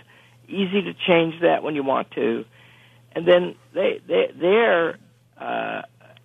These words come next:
uh, their, the central government involvement with that diminishes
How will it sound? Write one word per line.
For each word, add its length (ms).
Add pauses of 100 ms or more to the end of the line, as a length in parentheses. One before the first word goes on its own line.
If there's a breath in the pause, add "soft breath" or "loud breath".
uh, 380 (360)
their, 340 (240)
the 140 (320)
central 360
government 520 (340)
involvement 880
with 140 (100)
that 340 (760 soft breath)
diminishes 600